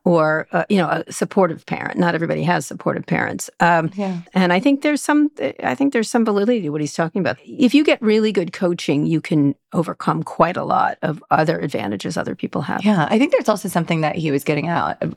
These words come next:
Speaker 2: which is separate to the book and not really touched on in the book that much, which is this, this layer of technology. I mean, he really had to think about that answer of what is not broken.
Speaker 1: Right.
Speaker 2: And I was surprised by that answer, technology.
Speaker 1: Mm-hmm.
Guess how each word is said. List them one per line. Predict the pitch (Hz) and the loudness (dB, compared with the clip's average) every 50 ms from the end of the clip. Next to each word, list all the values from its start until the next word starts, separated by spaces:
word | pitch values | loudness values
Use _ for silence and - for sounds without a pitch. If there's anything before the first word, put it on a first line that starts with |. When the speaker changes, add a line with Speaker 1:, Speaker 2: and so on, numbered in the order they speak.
| - | -4
Speaker 2:
which | - 175 151 | -4 -2 -2
is | 156 151 | -2 0
separate | - - 156 - - 147 - | 2 2 2 2 0 -2 -2
to | - - | -4 -4
the | 143 135 | -2 0
book | - 135 135 - | 0 0 0 0
and | 147 147 | 0 0
not | 151 147 | 0 0
really | - - 135 98 | 0 0 -2 -2
touched | - - 175 170 - - | -2 -2 -2 0 0 0
on | 131 131 | 0 0
in | 120 | -2
the | 127 - | -4 -4
book | - - - - | -4 -4 -2 -2
that | - - - | -2 -2 0
much, | 127 123 123 - - | -2 -2 -2 -2 -4
which | 151 - - | -4 -2 0
is | 135 135 - - - - - - _ - | -2 -2 -4 -8 -16 -18 -20 -12 _ 0
this, | 170 - 165 147 - - | 2 4 4 4 4 2
this | 160 151 - | -2 0 2
layer | 170 156 151 147 | 2 4 4 2
of | 147 - | 0 0
technology. | - - 135 - - 139 147 175 185 143 - - - 185 | -2 -4 -2 0 2 2 2 2 2 -2 -4 -4 -4 -4
I | 175 | -2
mean, | - 143 | -2 0
he | 147 156 | 0 2
really | 151 151 143 143 | 2 2 2 2
had | 143 - | 0 -2
to | 139 | -2
think | - 143 135 - | -2 -2 -2 0
about | 147 - 131 - | 0 0 0 2
that | 135 - - | 0 -2 0
answer | - 127 135 - - 120 117 | -2 -4 -4 -2 -2 -2 -2
of | 127 127 - | -2 -2 -2
what | 135 120 80 - _ - _ _ _ _ _ | 0 0 0 0 _ -12 _ _ _ _ _
is | - 147 127 | 0 2 2
not | 147 135 131 - | 4 2 2 2
broken. | - 143 135 156 - - - - - - - | 2 2 2 2 0 -2 -4 -4 -2 -2 0
Speaker 1:
Right. | 185 190 165 - - | 0 0 0 -2 -4
Speaker 2:
And | 160 143 | -4 -2
I | 135 | -2
was | 143 143 | -2 -2
surprised | - 156 127 - 151 156 208 226 170 - - | -2 -6 0 2 2 2 2 2 0 0 0
by | 143 | 0
that | 135 139 131 - - | 0 0 0 0 -2
answer, | - 170 170 - 147 | -2 -2 -2 -2 -2
technology. | 139 - 139 - - 143 143 147 151 147 - - - | -2 -2 -2 -2 0 0 2 2 0 -2 -2 -2 -2
Speaker 1:
Mm-hmm. | 165 185 220 220 | 0 0 -2 -2